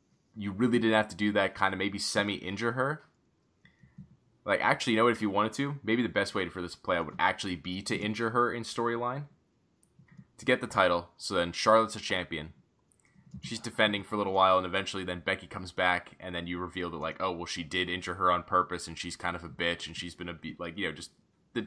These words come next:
the friendship deteriorates. And then you have Charlotte versus Becky. WrestleMania, baby.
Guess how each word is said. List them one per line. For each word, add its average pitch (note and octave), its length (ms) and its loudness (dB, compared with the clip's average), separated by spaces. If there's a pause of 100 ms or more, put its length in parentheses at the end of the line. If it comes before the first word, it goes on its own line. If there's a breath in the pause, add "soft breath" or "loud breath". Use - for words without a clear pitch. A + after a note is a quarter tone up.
(120)
the - 120 -10
friendship B2+ 400 2
deteriorates. D2 680 -6 (1080)
And E2+ 100 -10
then F2+ 120 -4
you E2 80 -4
have D#2+ 100 -10
Charlotte G#2 400 4
versus F2+ 260 -4
Becky. E2+ 480 -4 (460)
WrestleMania, G2 560 -2
baby. D#2+ 340 -6